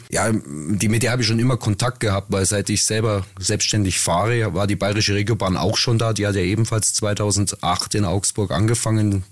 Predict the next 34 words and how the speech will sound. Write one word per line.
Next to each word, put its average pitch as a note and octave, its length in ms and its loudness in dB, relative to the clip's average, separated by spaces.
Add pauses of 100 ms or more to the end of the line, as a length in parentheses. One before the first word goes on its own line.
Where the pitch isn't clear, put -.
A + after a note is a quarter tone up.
(140)
die F#2+ 100 0
Züge G#2+ 280 0
zu - 160 -2
fahren. G#2+ 440 0 (120)
Zuweilen F2+ 380 0
erstmal F#2 320 -2
Richtung F#2 520 0 (200)
Ingolstadt G2 640 0
und F2+ 280 0
Eichstätt, G#2 540 -2
irgendwann F#2 300 0
dann F#2 100 2
mal F2+ 220 2 (260)
Schongau. G#2 560 2 (380)
Und, F#2 600 2
ähm, F2 260 2
ja, E2+ 300 2 (220)
da F2 380 2
war F2+ 140 2
immer C3 160 2
schon A2+ 160 0
Kontakt G#2 480 -2
da A#2+ 120 2
und A#2 200 0
deswegen G2+ 400 0
war F#2+ 80 2
das G#2 160 0
eigentlich G#2+ 220 2
auch G2 80 0
für A2 80 0
mich G#2 120 2
die G2+ 120 0
naheliegendste A2 680 2
Entscheidung, G#2+ 560 2